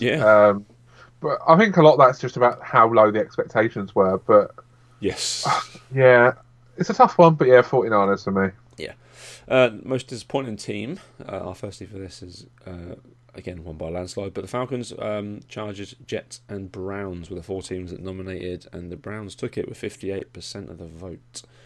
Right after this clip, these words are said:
Speaker 1: Um, I vote for the Falcons, actually.
Speaker 2: I, I mean, obviously I voted for the Browns
Speaker 1: <laughs>
Speaker 2: because it's just fun. But yeah, both of them could make the case. I just think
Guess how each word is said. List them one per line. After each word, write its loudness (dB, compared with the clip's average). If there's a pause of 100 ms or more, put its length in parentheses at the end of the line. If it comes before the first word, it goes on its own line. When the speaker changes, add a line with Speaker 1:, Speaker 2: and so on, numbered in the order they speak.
(720)
Speaker 1:
Um, -16
I -10
vote -10
for -18
the -18
Falcons, -16
actually. -20 (1160)
Speaker 2:
I, 0
I 6
mean, 8
obviously 6
I 6
voted 2
for -10
the 0
Browns -2 (200)
Speaker 1:
<laughs> -2
Speaker 2:
because -2 (840)
it's -2
just -4
fun. 4 (760)
But 8
yeah, 6
both 4
of 0
them 2
could -14
make 0
the -6
case. 4
I 2
just -2
think 4